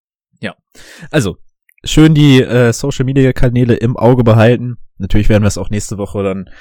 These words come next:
in der Folge nochmal genau sagen, nochmal ansprechen. Und ja, dann geht's wieder rund. Hat man sonst noch was vor den News? Ich glaube nicht.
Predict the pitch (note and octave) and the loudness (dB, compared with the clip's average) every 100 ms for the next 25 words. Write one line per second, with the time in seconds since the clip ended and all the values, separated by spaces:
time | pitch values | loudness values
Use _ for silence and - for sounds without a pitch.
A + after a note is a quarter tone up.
0 | - - - G2+ G2+ G2+ G#2+ G#2 G#2 G2+ | -20 -20 -10 -4 -2 0 -2 -2 -4 -6
1 | G2 F#2+ G2+ G#2 G2+ G#2 G#2+ G#2 _ _ | -6 -6 -4 -2 -2 -2 -4 -8 _ _
2 | _ _ _ _ _ _ _ - G2 F#2+ | _ _ _ _ _ _ _ -12 -8 -8
3 | G#2+ - G#2+ G#2 G2 - _ _ _ _ | -6 -2 0 -2 -4 -12 _ _ _ _
4 | _ _ _ _ _ - G2 F#2 F2+ - | _ _ _ _ _ -8 -6 -4 -6 -10
5 | - - E3 F#2 - - F2 F2+ F#2+ G#2+ | -10 -6 -2 -2 -2 -6 -8 -8 -4 0
6 | A#2+ D#3+ B2 - - _ _ _ _ _ | 2 4 4 2 -2 _ _ _ _ _
7 | _ _ _ _ _ _ - - - G#2 | _ _ _ _ _ _ -14 -12 -10 -4
8 | B2+ A#2+ D#3 G3 F3+ G#3 G#3 - F3+ F#3+ | -2 -2 -4 -2 0 -2 -2 -6 -4 -2
9 | F#3 F#3+ F#3+ - B2+ - A2+ A#2+ A#2+ B2+ | -2 -4 -6 -8 -10 -6 -2 -2 -2 -2
10 | F#3+ - - | -2 -2 -8